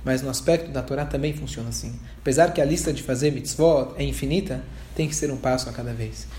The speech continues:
Esse é o equilíbrio que a Torá coloca pra gente. E na hora que você tá dando aquele passo, faça-o inteiramente, inteiramente. Se coloque completamente naquele novo passo. Espera a digestão daquele passo.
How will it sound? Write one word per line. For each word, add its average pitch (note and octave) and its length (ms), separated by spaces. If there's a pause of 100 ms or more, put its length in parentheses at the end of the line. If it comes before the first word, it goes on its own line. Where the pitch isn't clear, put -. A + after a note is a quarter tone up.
Esse D3+ 220
é C#3+ 40
o - 20
equilíbrio C#3 320
que B2+ 80
a B2 40
Torá A#2+ 200
coloca A#2+ 260
pra B2 100
gente. A#2 320 (280)
E D3+ 40
na D3 160
hora G#3 140
que G#3 60
você - 40
tá F#3+ 60 (100)
dando F3+ 240
aquele F3 220
passo, G3+ 420 (300)
faça-o F#3+ 720 (300)
inteiramente, D3 580
inteiramente. C3+ 680
Se - 180
coloque F#3 380
completamente D3+ 760 (180)
naquele C#3+ 300
novo B2+ 200
passo. A#2+ 420 (220)
Espera G3 840 (100)
a D#3 80
digestão D#3+ 580
daquele C3+ 320
passo. A#2+ 400